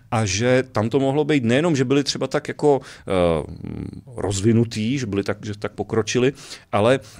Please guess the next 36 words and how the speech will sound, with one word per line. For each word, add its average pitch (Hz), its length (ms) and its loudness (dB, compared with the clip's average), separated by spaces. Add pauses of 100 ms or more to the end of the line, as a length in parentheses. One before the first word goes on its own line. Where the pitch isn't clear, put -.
(220)
eh, 104 140 2
vysvětlil 123 520 0
mi 147 160 0
vědec, 123 160 2 (260)
že 120 460 0
tam, 110 300 2
eh, 98 680 -2 (440)
vlastně 117 280 -2
v, - 320 -10 (180)
v - 180 -16
počátku 127 600 2
toho 123 320 0
jaderného 117 460 2
výbuchu 113 360 -2
jdou 120 140 2
proti 117 260 -4
sobě 123 260 0
dvě 135 160 0
síly. 104 420 -2 (400)
Jedna 113 280 2
jsou, 139 580 4 (260)
eh, - 180 -10
ty, 117 360 4 (440)
jedna 113 260 2
je 131 80 2
ta 143 120 0
řetězová 131 540 4
reakce, 107 540 2 (260)
jenomže 117 300 2
druhá 123 540 4
okamžitě, 120 600 -2
která 123 280 0
se - 120 -2
s - 80 -2
tím 131 160 -2
rozvíjí, 117 640 0